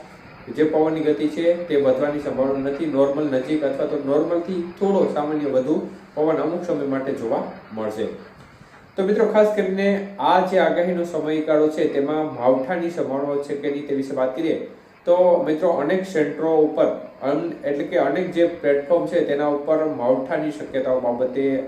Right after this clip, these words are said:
અનેક આગાહીઓ આવી રહી છે, જેમાં YouTube-નું માધ્યમ હોય, Facebook-નું માધ્યમ હોય કે WhatsApp ગ્રુપોમાં આ પ્રકારની માહિતી આવી રહી છે. ત્યારે મિત્રો, જોવા જઈએ તો હાલ જે આપણી આગાહીનો સમય છે, એટલે કે આજે પચીસ તારીખથી લઈ અને બે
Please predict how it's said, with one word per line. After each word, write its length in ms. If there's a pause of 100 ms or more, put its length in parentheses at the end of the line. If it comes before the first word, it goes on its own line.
(100)
અનેક 240
આગાહીઓ 480
આવી 260
રહી 220
છે, 420
જેમાં 220
YouTube-નું 460
માધ્યમ 320
હોય, 140
Facebook-નું 560
માધ્યમ 280
હોય 120
કે 120
WhatsApp 400 (420)
ગ્રુપોમાં 440 (340)
આ 80
પ્રકારની 680 (180)
માહિતી 460
આવી 240
રહી 180
છે. 140 (720)
ત્યારે 220
મિત્રો, 280
જોવા 340
જઈએ 280
તો 120 (380)
હાલ 320
જે 280
આપણી 300
આગાહીનો 480
સમય 340
છે, 220
એટલે 140
કે 200
આજે 240
પચીસ 500
તારીખથી 800
લઈ 160
અને 180
બે 320